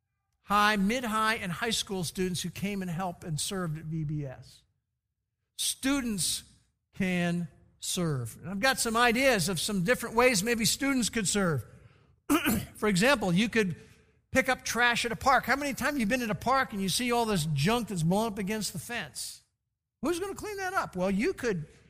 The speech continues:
do that. Another way you could serve would be to give some of the money that you earn or some of the money you get for your birthday and just give it to the church, for the church to use. You can serve in that way. Maybe you could walk the neighborhood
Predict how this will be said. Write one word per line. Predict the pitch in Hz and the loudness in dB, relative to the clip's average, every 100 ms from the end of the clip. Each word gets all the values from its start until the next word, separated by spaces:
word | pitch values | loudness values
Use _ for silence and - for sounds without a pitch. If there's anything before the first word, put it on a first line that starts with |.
| _ _ | _ _
do | 160 165 | -2 0
that. | 156 147 - - _ _ _ _ _ _ _ _ - | 0 -4 -12 -20 _ _ _ _ _ _ _ _ -4
Another | 254 277 | -2 4
way | 269 | 4
you | 262 | 4
could | 262 214 | 0 -2
serve | - 277 247 | 0 0 0
would | 233 | 0
be | 240 247 233 - | 0 0 -4 -6
to | 220 | -2
give | 214 254 | 0 2
some | - 285 | 2 2
of | 294 | 2
the | 254 | 0
money | 240 254 247 | 2 2 0
that | 208 | -2
you | 196 196 202 226 | 0 0 0 2
earn | 233 262 277 294 | 4 6 4 2
or | 202 | 0
some | - 233 | -2 -4
of | 220 | -4
the | |
money | 220 240 | -2 -2
you | 220 202 | 0 0
get | 220 208 | 0 -2
for | 240 | -4
your | 220 | -4
birthday | 180 269 - 247 | 0 0 0 -2
and | 226 | 0
just | 247 185 | -4 -4
give | 247 | -4
it | 233 | -4
to | 247 | -6
the | 226 | -4
church, | 254 294 208 - - - _ _ _ _ _ | -2 -2 -2 -10 -12 -14 _ _ _ _ _
for | 208 | -12
the | 190 | -6
church | - 254 - - | -2 -2 -2 -4
to | |
use. | 185 170 147 151 | 0 2 2 0
You | |
can | 208 185 | -2 -4
serve | - 214 185 | -2 -2 -2
in | |
that | 185 220 | 0 -2
way. | 190 151 123 - _ _ _ _ _ _ _ _ _ _ | -2 -6 -6 -12 _ _ _ _ _ _ _ _ _ _
Maybe | 226 277 254 | 2 4 4
you | 262 | 0
could | 233 | 0
walk | 208 233 247 | 4 6 6
the | 254 | 2
neighborhood | 240 269 285 262 240 185 | 0 2 4 4 6 6